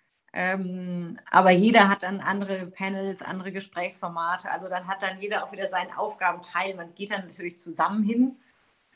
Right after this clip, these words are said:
aber ja, ich mache das eine Panel zu Gründerinnen und Robert Habeck macht was zu, also ja, das ist dann,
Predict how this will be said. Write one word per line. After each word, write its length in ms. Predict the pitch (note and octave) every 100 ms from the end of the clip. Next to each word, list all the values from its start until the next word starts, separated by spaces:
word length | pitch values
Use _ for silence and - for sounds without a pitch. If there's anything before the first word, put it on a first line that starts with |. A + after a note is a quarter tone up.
| _ - -
aber 680 | F3+ F3+ F3+ F3+ F3+ F3 F3+ _ _ _ _
ja, 280 | E3+ F#3 G3 C3
ich 140 | F#3
mache 200 | F#3+ F#3
das 120 | F#3
eine 240 | F3 F3+ F#3+
Panel 340 | - F#3+ F#3
zu 160 | F#3 -
Gründerinnen 840 | - G3 A3 G3+ G3+ G3+ G3+ G3+
und 220 | - F#3+ F#3+
Robert 280 | F#3+ F#3+
Habeck 300 | E3+ F3+ G3
macht 200 | F3+ F3+
was 180 | F#3+ F#3
zu, 60 | F#3+ F#3+ -
also 240 | F3 E3 D#3+ _ _ -
ja, 260 | F3 F#3+
das 220 | G#3 F#3+ -
ist 180 | E3+
dann, 320 | F#3+ F3+ E3+